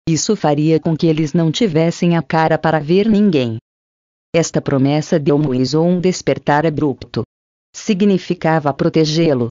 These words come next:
mas, ao mesmo tempo, também protegeu Yun She. O que antes era um estado de hostilidade mútua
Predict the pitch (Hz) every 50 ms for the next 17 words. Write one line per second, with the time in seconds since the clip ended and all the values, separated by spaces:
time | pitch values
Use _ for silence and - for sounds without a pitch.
0 | - _ 180 180 180 170 165 165 - - - _ _ 151 151 151 151 147 151 147
1 | 147 170 175 - - - 156 139 131 117 113 - 113 107 - _ - 220 208 185
2 | 160 165 175 190 196 185 - 202 196 - 160 156 156 143 143 147 156 185 196 190
3 | 170 - - - 156 131 107 - - _ _ _ _ _ _ _ _ _ _ _
4 | _ _ 214 190 - - - 190 180 170 170 175 - 196 170 143 156 147 147 151
5 | 160 165 151 - - 170 156 156 156 139 170 156 170 175 165 - - - 190 196
6 | 202 160 156 143 143 147 151 160 160 156 160 170 170 160 156 - 151 139 123